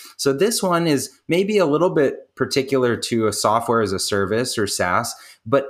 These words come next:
every business has some kind of cost to acquire customers. Maybe you pay affiliate commissions to people.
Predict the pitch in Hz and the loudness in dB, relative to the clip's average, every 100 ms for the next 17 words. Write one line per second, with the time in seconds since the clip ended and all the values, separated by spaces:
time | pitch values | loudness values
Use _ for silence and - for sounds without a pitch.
0 | - 185 175 196 131 131 123 113 - 120 | -2 0 2 2 2 0 2 -2 -2 0
1 | 123 107 101 120 131 151 147 120 - - | 0 0 0 0 0 0 0 0 -4 -2
2 | 113 104 - - 98 - 110 101 92 - | 0 -2 -4 -2 -4 0 0 2 0 0
3 | 117 - - - - - _ _ 110 120 | -2 -4 -12 -14 -16 -16 _ _ -2 0
4 | 131 131 - 123 123 117 - 120 139 110 | 0 0 0 2 2 0 0 0 2 0
5 | 98 - 98 92 - 69 - - 92 98 | -2 -6 -4 -4 -6 -10 -12 -10 -8 -8
6 | 85 73 | -8 -10